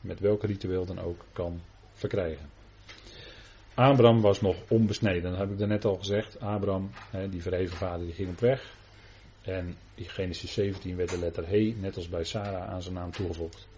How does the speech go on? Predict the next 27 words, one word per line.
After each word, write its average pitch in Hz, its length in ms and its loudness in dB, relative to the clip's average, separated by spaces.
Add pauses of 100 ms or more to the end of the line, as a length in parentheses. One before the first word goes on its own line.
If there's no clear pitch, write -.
(260)
Toen - 100 -14
was 85 100 -4
het 85 120 -8
niet 87 160 -8
langer 85 240 -8
Sarai, 92 600 -2 (160)
maar 82 180 -6
Sarah. 113 540 -2 (960)
En 87 300 -8 (260)
toen 90 140 -10
was 87 180 -4
zij 82 260 -6
ook, 87 300 -10 (1000)
hè, 101 200 -8 (760)
naar 92 140 -8
de 90 80 -8
mens 104 260 0
gesproken, 87 500 -2
niet 95 160 -6
meer 90 140 -4
in 85 100 -4
staat 92 360 -6
om 92 200 -8
nog 85 160 -10
kinderen 120 320 0
te - 80 -12
krijgen. 87 400 -2